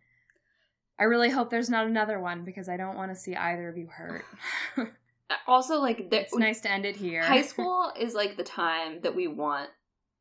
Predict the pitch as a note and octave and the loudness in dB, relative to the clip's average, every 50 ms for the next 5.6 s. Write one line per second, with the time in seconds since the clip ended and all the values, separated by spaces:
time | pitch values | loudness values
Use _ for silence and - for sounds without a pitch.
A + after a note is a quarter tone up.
0 | _ _ _ _ _ _ _ _ G3+ F#3+ - - G3 F#3+ G3 G#3 G3+ G#3+ G#3+ - | _ _ _ _ _ _ _ _ 0 0 2 4 4 4 6 8 6 6 6 2
1 | - - G3 G3+ G3+ G3+ - - - - - _ - - - _ - - - - | -6 -4 -2 -2 -2 -2 -6 -12 -20 -20 -20 _ -18 -18 -16 _ -10 -8 -8 -2
2 | - C#4 D#4 E4 - - - F#3 F3 D#3 D3 D3 D3 - - - G#3 G3 A3+ A3+ | 2 2 2 2 0 -2 2 4 6 6 6 2 0 -4 -6 -2 0 2 2 2
3 | - C#4+ B3+ A3+ G#3+ F3 D#3 D#3+ F3 E3+ - - E3 D3+ E3+ E3+ - - E3 D3+ | 0 -2 -2 0 2 2 2 2 2 0 0 -2 -4 -4 -4 -8 -8 -2 2 4
4 | C#3 - - C3+ A2 G#2 A#2+ - - - - D3 - - - - - - G#2+ F#2 | 4 4 4 2 -2 -6 -8 -10 -12 -6 -4 -4 -4 -4 -8 -10 -8 -8 -8 -8
5 | F#2+ D2 - - B1 - A3 A3 - - - | -12 -12 -12 -12 -12 -12 -14 -16 -18 -20 -20